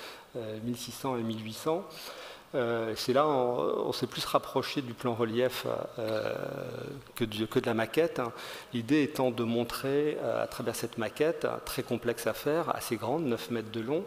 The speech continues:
euh, qui a demandé des centaines d'heures de travail. Euh, je crois qu'il y a vingt-deux mille arbres qui ont été plantés. Euh,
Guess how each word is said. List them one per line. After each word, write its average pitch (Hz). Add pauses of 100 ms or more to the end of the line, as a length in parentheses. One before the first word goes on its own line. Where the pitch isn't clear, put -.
(460)
euh, 113
qui -
a 110
demandé 110
des 107
centaines 117
d'heures 117
de 110
travail. 113
Euh, 107
je -
crois -
qu'il 110
y 110
a 113 (240)
vingt-deux 113
mille 110
arbres 117
qui -
ont 113
été 110
plantés. 127 (420)
Euh, 113